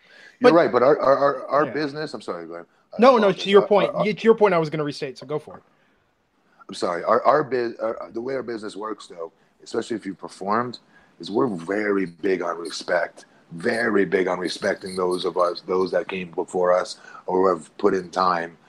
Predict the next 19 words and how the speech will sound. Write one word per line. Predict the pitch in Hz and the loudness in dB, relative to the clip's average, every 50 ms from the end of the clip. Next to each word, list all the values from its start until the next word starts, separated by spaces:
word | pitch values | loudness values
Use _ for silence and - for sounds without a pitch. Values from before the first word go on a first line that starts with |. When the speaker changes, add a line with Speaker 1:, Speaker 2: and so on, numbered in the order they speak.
| - - - _ _ - | -20 -20 -20 _ _ 0
Speaker 1:
You | 95 107 | 2 2
know | 107 | 4
what | 104 | 2
I | 104 | 0
mean? | 110 110 110 101 | -2 -4 -4 -6
At | 92 - - - 73 92 95 92 | -8 -8 -8 -4 0 0 2 2
all. | 98 107 107 85 76 73 82 | 4 4 4 2 0 -2 -4
And | 90 87 90 | -6 -6 -4
we, | 92 104 113 113 98 | -2 -2 0 -2 -2
we, | - 110 113 107 90 - - - 90 | -2 -2 -4 -4 -4 -8 -20 -14 -8
we, | 107 107 95 _ _ _ _ _ _ _ _ - | -8 -8 -8 _ _ _ _ _ _ _ _ -10
I | - | -6
don't | 143 156 | -4 -2
wanna | 131 98 - | -2 -2 -2
say | 95 | -2
we | 87 85 - | -4 -4 -4
overdo | - - 101 117 101 92 80 - 90 80 82 90 | -2 0 0 2 2 0 0 -2 -4 -4 -2 -2
it, | 92 - - - | -2 -2 -2 -2
but | 95 87 87 90 - | 0 0 0 0 -4